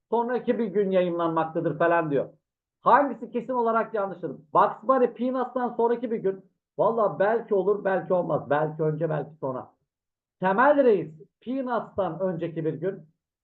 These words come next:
Evet, bu kesin doğru. Red Kit Casper'dan önceki bir gün. Hayır, Red Kit ta cuma gününde. Önceki bir gün değil, kesinlikle sonraki bir gün. C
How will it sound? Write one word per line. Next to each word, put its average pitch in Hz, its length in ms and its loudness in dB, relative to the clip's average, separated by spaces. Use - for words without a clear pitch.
Evet, 180 460 2
bu 156 200 -8
kesin 190 400 -4
doğru. 208 400 0
Red 285 280 4
Kit - 260 -4
Casper'dan 185 640 -2
önceki 151 400 -6
bir 143 60 -2
gün. 175 340 -6
Hayır, 156 340 0
Red 156 320 -2
Kit - 360 -8
ta 233 460 -2
cuma 165 340 -2
gününde. 135 640 -6
Önceki 151 540 0
bir 165 100 2
gün 147 260 -2
değil, 160 360 -2
kesinlikle 156 600 -2
sonraki 151 400 0
bir 143 40 -6
gün. 139 300 -6
C 147 280 2